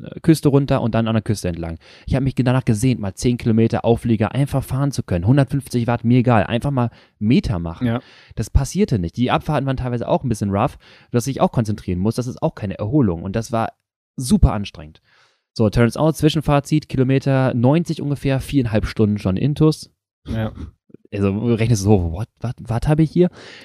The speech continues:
Speaker 1: Zweihundertfünfzig Normalized, zweihundertfünfundvierzig Average und ich wollte langsam angehen.
Speaker 2: Ja.
Speaker 1: Achtzehn K M H im Schnitt.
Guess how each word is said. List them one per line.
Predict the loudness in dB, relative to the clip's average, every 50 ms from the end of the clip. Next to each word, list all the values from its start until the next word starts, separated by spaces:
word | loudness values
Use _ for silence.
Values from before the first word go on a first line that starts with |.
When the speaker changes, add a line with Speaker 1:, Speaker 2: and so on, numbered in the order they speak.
| -20 -16 -14
Speaker 1:
Zweihundertfünfzig | -4 0 2 4 4 4 4 2 2 2 2 2 2 0 -2 0 0 0 2
Normalized, | 0 2 2 2 2 2 2 0 0 -2 -2
zweihundertfünfundvierzig | -2 -2 -2 0 0 0 2 0 0 2 2 2 2 2 -2 -6 -4
Average | -2 2 4 4 4 4 2 0
und | 2
ich | 4
wollte | 4 4 6 4
langsam | 4 4 4 2 2 2 2 2
angehen. | 0 0 -2 -2 -2 -4 -4 -6 -8 _ _ _ _ _ _ _ _ _ _ _ _ _ _ _ _ _ _ _ _ _
Speaker 2:
Ja. | 0 2 2 2 0 -4 _ _ _ _ _ _ _ _ -20 -20 _ -10
Speaker 1:
Achtzehn | -8 -8 -8 -8 -4 -2 0 0 0 0
K | 0 0 0
M | 0 0
H | 0 -2
im | -2
Schnitt. | -4 -6 -8 -8 -8 -10 -14